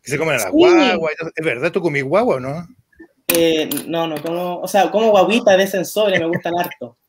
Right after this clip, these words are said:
Speaker 2: pero ahí esa guaguita nomás, po. Porque los mitos que, que han a-, bueno, eso fue parte de mi ingreso también a, a, a la, a militar. Por ejemplo, eh,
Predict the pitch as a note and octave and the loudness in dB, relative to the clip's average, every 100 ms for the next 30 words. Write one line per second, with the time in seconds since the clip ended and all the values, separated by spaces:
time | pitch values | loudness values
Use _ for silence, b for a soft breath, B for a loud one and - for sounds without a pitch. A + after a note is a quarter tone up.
0 | - - E3 E3 D#3 D3+ D3 D3 C#3 C#3 | -6 0 4 4 4 4 4 2 0 -4
1 | C3+ - _ - - D3+ F3 G3 G3+ G3+ | -8 -18 _ -20 -8 -2 -2 -2 -4 -4
2 | G#3 A3 A#3 A#3 A#3 A#3 G3+ - C#3 _ | -4 -2 -2 -4 -4 -4 -6 -12 -20 _
3 | b b b b E3+ D#3+ D#3+ E3+ D#3+ D3+ | b b b b -2 0 2 4 4 4
4 | E3 F3 G#3+ B3 A#3+ G#3+ G3+ F3 F3 E3+ | 2 2 0 0 -2 -2 -2 -2 -2 -2
5 | F3 F#3 G#3 G#3 G3+ - - C#4 G3+ G3+ | -2 -4 -2 -2 -6 -8 2 4 4 2
6 | A#3+ D4 C4 B3+ G#3 D4 C#4 B3+ G#3+ F3+ | 0 0 2 4 4 4 4 4 0 0
7 | A3 C4+ B3+ A3+ B3+ A#3+ G#3 G3+ F#3+ F3 | 0 0 0 2 2 2 0 -2 -2 -2
8 | F3+ F3 F3 E3+ D#3 C4 D#4+ - _ B | -2 0 -2 -4 0 0 0 -4 _ B
9 | B B - F3 F3 B3 A#3+ A#3+ G#3+ F3+ | B B -4 -2 0 0 4 4 4 2
10 | F3+ F3 - - | 2 2 0 -8